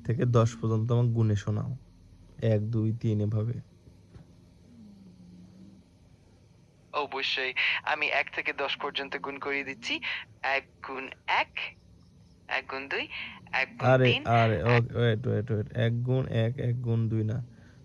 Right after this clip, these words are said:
Speaker 1: তুমি আমাকে গণনা করে শোনাও। গুণ করতে হবে না, তুমি আমাকে গণনা করে শোনাও।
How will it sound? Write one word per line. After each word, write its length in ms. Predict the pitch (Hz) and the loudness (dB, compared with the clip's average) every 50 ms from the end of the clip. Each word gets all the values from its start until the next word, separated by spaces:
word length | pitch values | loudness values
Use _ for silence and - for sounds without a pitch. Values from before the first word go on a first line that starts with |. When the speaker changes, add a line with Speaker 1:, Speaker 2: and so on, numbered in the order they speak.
| - - - | -20 -10 -4
Speaker 1:
তুমি 200 | 120 120 120 123 | -2 2 2 4
আমাকে 360 | 120 120 123 123 120 160 147 | 4 4 2 2 2 0 0
গণনা 580 | 127 120 117 120 113 113 113 117 117 117 117 113 | 0 0 2 2 4 4 4 4 4 2 2 0
করে 280 | 117 - 120 123 147 | 0 0 0 0 0
শোনাও। 600 | 139 - - - 120 113 113 113 120 123 120 - - - - - - - - - 117 | 0 -2 -4 -2 0 0 2 2 2 0 -2 -4 -8 -16 -20 -20 -20 -20 -12 -8 -4
গুণ 300 | 110 117 120 131 147 151 | -2 0 2 2 2 2
করতে 320 | - 131 127 123 - 113 | 2 0 -2 -2 -2 -2
হবে 140 | 110 110 107 | 0 0 0
না, 60 | 107 | 0
তুমি 200 | 107 110 110 113 | 0 0 0 0
আমাকে 220 | 117 120 123 135 127 | 0 0 0 0 -2
গণনা 480 | 117 110 - 110 113 117 117 117 117 | -4 -2 -2 0 0 0 0 0 0
করে 180 | 113 117 110 113 | 0 0 -2 -2
শোনাও। 360 | 113 - - 113 107 - - | -2 -2 -4 -4 -2 -4 -4